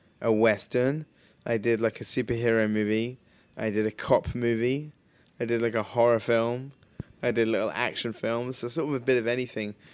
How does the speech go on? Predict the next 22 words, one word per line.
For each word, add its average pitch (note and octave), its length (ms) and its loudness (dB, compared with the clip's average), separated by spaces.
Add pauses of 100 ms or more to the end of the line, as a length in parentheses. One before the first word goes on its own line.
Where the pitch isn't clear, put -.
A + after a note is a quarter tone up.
(180)
Usually G3 300 0
because D3+ 260 0
I C#3+ 100 2
came C#3 200 -2
from, B2 140 -12
like, A#2+ 140 -4
quite A2+ 180 -2
a A#2 60 -2
rural, A2 800 0 (580)
uh, A#2+ 120 0
like, G#2+ 500 0
um, G2+ 520 -4 (100)
area G#2+ 540 2
in G2+ 240 -4
the G2 100 -4
U G2 180 -6
K. G2 400 -2
In F#2+ 80 -8
fact, - 220 -4
where G#2+ 200 2
Hot G2+ 220 -2
Fuzz G#2+ 560 0